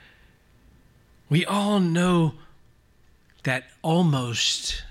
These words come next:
is not good enough, right? "You almost got me,"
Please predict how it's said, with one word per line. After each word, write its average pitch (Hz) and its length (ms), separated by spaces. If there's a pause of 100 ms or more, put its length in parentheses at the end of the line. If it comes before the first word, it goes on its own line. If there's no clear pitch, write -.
(920)
is 117 220
not 120 280
good 110 180
enough, 104 440
right? 127 220 (1300)
"You 339 240
almost 180 500
got 151 240
me," 208 400